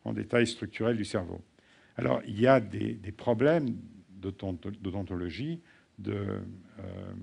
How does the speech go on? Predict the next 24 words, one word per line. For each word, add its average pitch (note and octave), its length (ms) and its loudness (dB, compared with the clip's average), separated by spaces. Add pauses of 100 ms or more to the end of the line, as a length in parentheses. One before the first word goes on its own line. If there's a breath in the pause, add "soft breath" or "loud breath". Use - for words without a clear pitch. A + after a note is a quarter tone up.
(540)
d'ontologie, F#2+ 500 -8
pardon, A2 300 -8 (540 soft breath)
de A2 160 -4
définition A#2+ 760 0
des, F#2+ 300 -4
des G2 200 -10
données, A2 300 -2
des G#2 160 -4
métadonnées, G#2 880 0 (540 soft breath)
qui A#2 320 -2
sont B2 300 -4
absolument G2+ 640 -4
pas, B1 480 0 (200)
euh, G#1 40 -12 (960 soft breath)
résolues. C3 540 4 (520 soft breath)
Et A#2 240 2
un C#3 180 8
des B2 120 4
problèmes, A#2 440 2
par F2+ 160 -2
exemple, F2+ 360 -4 (100)
pour F#2 120 -6
le, F2+ 140 -6 (180)
l'électrophysiologie, F#2 1040 -8